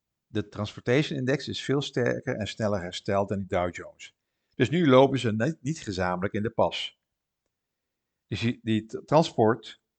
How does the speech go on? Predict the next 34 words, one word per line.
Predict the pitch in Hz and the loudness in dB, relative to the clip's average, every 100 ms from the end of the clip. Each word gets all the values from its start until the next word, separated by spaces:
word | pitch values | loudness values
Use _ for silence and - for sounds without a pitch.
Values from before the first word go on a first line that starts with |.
| _ | _
loopt | 107 120 117 | 4 4 4
nu | 113 113 _ _ _ _ | -2 -4 _ _ _ _
sterker | - - 135 165 165 | -6 4 6 6 0
vooruit | 123 113 101 135 | 2 6 6 6
op | - | 4
economisch | 113 107 110 113 117 | -2 0 2 2 2
herstel. | 123 - 165 131 87 85 _ | -4 2 6 8 8 4 _
Wat, | 95 92 92 | -4 -4 -2
wat | 95 104 - | -4 -4 -2
moet | 110 101 | -4 -2
er | |
gaan | 101 101 | -2 -6
komen? | - 110 92 82 _ _ _ _ _ _ _ _ _ _ _ _ _ | -2 0 2 -2 _ _ _ _ _ _ _ _ _ _ _ _ _
Ja, | - 95 | 0 2
ik | 110 | 4
ben | 117 | 4
dus | 117 | 4
geen | - 120 | 2 2
technisch | 120 120 117 | 4 4 2
analist, | 107 110 123 123 123 - | 2 6 8 6 2 -6
maar | 107 107 104 | 0 2 4
dit | 101 | 2
kan | 117 107 | 0 -2
inhouden | 117 113 113 113 | 0 4 4 4
dat, | 107 101 _ _ | 2 0 _ _
eh, | 98 | -6
de | 98 | -4
Dow | 92 101 95 | 2 4 4
Jones | 92 123 135 95 - _ _ _ | 4 6 6 2 -6 _ _ _
Industrial, | - 95 117 147 - 156 190 | -10 -2 0 0 0 0 0
die, | - 95 82 | -4 -6 -6
de | 78 | -6
hoofdindex, | 87 120 - 120 120 135 - - _ | -2 -2 -4 -6 -4 -6 -8 -18 _
nog | 107 - | -8 -8